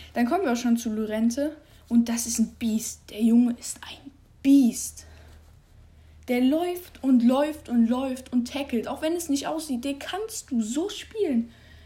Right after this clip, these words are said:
Ich weiß gar nicht, ich guck, ich guck kurz, ob der Hooligan ist. Der ist super. Den kannst du offensiv wie defensiv spielen. Und spielen offensiv und defensiv rasiert er trotzdem. Hier, Llorente.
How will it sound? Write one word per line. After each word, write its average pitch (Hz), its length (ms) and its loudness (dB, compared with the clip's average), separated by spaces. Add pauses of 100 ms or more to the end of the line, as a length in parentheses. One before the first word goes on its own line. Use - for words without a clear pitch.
(180)
Ich - 120 -12
weiß 320 180 -2
gar 226 100 -6
nicht, 226 180 -6
ich - 40 -20
guck, - 240 -10
ich 277 220 -8
guck 320 160 -8
kurz, 285 180 -4
ob 277 140 -8
der 247 180 -4
Hooligan 233 540 -4
ist. - 240 -10 (120)
Der - 60 -10
ist - 240 -14 (240)
super. 381 800 -6 (420)
Den 254 120 -2
kannst 370 240 -2
du - 40 -6
offensiv 359 420 -2
wie 339 80 -2
defensiv 269 520 2
spielen. 226 280 0
Und 240 80 2
spielen 330 280 0
offensiv 349 460 -2
und 320 80 -6 (240)
defensiv 339 580 -4
rasiert 320 260 -4
er 330 100 -6
trotzdem. 214 580 -4 (3000)
Hier, 254 460 -2 (200)
Llorente. 240 800 -4